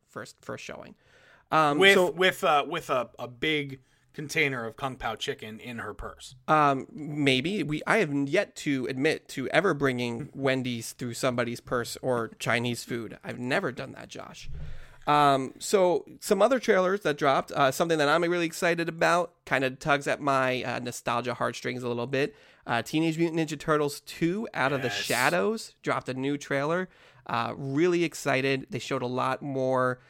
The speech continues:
Speaker 1: of the story, I feel like. There's a, there's a bit of a division between the Turtles because they learned they, they become, they can become humans, possibly. Um,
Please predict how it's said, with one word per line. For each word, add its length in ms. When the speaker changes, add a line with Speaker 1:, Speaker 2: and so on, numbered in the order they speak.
Speaker 1:
of 120
the 80
story, 600
I 100
feel 260
like. 300
There's 200
a, 80
there's 240
a 80
bit 220
of 120
a 120
division 580
between 320
the 80
Turtles 460
because 280
they 100
learned 220
they, 100
they 140
become, 460
they 100
can 140
become 320
humans, 560
possibly. 580
Um, 480